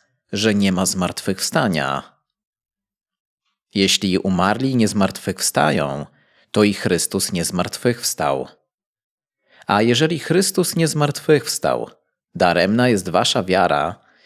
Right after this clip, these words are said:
i aż dotąd pozostajecie w waszych grzechach. Tak więc i ci, co pomarli w Chrystusie, poszli na zatracenie. Jeżeli tylko w tym życiu w Chrystusie nadzieję pokładamy,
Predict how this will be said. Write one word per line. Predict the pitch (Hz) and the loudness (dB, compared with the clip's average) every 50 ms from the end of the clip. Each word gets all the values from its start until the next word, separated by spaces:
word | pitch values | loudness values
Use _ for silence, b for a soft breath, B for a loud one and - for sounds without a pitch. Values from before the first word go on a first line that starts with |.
| b b 98 | b b -2
i | 98 98 95 95 - | 0 2 0 2 2
aż | 104 101 95 85 92 | 0 0 0 -2 -2
dotąd | 85 - - 170 - - 143 143 - | -2 0 -2 0 -2 -4 -6 -6 -8
pozostajecie | - - 120 110 117 113 - - 101 95 107 131 143 - - 123 95 | -2 -2 0 0 2 0 -2 0 -2 -2 0 -2 -4 -2 -2 -4 -4
w | 90 87 | -4 -4
waszych | - - 107 - - - 107 104 - - | -2 -2 -2 -2 -2 -4 -4 -6 -8 -6
grzechach. | - - - 120 117 110 - - 76 71 - - - - - _ _ _ _ _ _ _ _ _ _ _ _ _ _ _ _ _ _ _ _ _ _ _ _ _ _ _ | -6 -2 0 0 0 0 -2 -2 -4 -4 -4 -6 -12 -18 -20 _ _ _ _ _ _ _ _ _ _ _ _ _ _ _ _ _ _ _ _ _ _ _ _ _ _ _
Tak | - 147 156 156 123 | 0 0 0 0 0
więc | 123 143 151 156 147 - - | 0 2 2 2 0 -2 -2
i | 123 113 | -4 -4
ci, | - - - - 131 110 87 78 | -2 -2 -2 0 0 0 -2 -4
co | - - - 90 | -4 -6 -6 -4
pomarli | - 95 90 92 95 110 127 143 147 123 101 | -2 -2 0 2 2 2 2 0 -2 -4 -6
w | - | -6
Chrystusie, | - - - - - - - 165 175 - - - 139 139 139 135 - _ _ _ _ _ _ _ _ _ _ _ | -6 -6 -6 -6 -6 -6 -6 -6 -4 -4 -2 -2 0 -2 -2 -4 -6 _ _ _ _ _ _ _ _ _ _ _
poszli | 98 80 95 - - - 143 143 | 0 0 0 0 -2 -4 -4 -2
na | 139 127 123 | 0 0 0
zatracenie. | 120 110 - - 139 139 139 - - 151 123 87 78 69 65 69 67 - - _ _ _ _ _ _ _ _ _ _ _ _ _ _ _ _ b b b b b b | 0 -2 -2 -2 -4 -4 -2 -4 -4 -4 -4 -2 0 0 0 -2 -2 -6 -12 _ _ _ _ _ _ _ _ _ _ _ _ _ _ _ _ b b b b b b
Jeżeli | - 107 104 110 113 117 113 110 - | 0 2 4 4 4 4 4 2 2
tylko | - 135 165 190 - 180 160 | 2 2 2 4 0 0 -2
w | - - | -2 -4
tym | - - 165 151 113 | -4 -4 -2 -2 -2
życiu | 98 123 165 180 - - - 80 73 64 65 | 0 0 -2 -2 -2 -4 -4 -2 -4 -4 -4
w | - - | -8 -8
Chrystusie | - - 95 92 - - - - 143 - - 117 | -8 -6 -6 -4 -6 -4 -4 -4 -2 -2 -2 0
nadzieję | 101 87 82 82 104 127 143 117 - | 0 -2 -2 0 0 0 0 0 0
pokładamy, | - 101 - - 90 85 78 - 110 151 - 87 76 71 73 67 - | -2 -6 -4 -2 -4 -2 0 0 0 0 -2 -2 -4 -4 -4 -4 -8